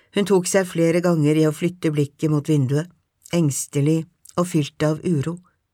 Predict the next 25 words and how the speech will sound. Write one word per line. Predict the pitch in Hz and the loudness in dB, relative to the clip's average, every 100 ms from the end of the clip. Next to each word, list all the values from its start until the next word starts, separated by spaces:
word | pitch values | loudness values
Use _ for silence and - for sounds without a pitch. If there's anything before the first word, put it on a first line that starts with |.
| _ _ _ _ _ _ _ _ - - - | _ _ _ _ _ _ _ _ -20 -18 0
Det | 202 | 4
var | 202 | 4
den | 202 | 4
samme | - 214 180 180 | 2 2 4 2
uroen | 185 160 143 156 160 - | 2 2 2 2 2 0
hun | 165 165 | 0 2
hadde | 175 | 0
kjent | 175 156 131 - - | 0 -2 -2 -6 -4
på | 165 175 175 _ | 0 0 -4 _
den | 185 185 180 | -2 0 2
tiden | 160 160 175 | 0 2 0
ektemannen | 175 - 143 139 147 | -2 -2 0 2 0
var | 147 | 0
borte. | 151 151 - 160 _ _ _ _ _ _ _ | -2 -6 -8 -10 _ _ _ _ _ _ _
Frykten | - 165 170 - - 185 180 127 | -4 -2 -2 -6 -4 2 2 0
for | 151 | -2
at | 151 151 | 0 0
han | 151 | -2
skulle | - 156 | 0 -2
dukke | 160 - 160 | -2 -4 -6
opp. | 170 - _ _ _ _ _ _ _ _ _ _ _ - | -6 -12 _ _ _ _ _ _ _ _ _ _ _ -2
Nå | 170 | 0
var | 160 151 | 2 2
han | 139 | 2
død, | 147 170 | 2 0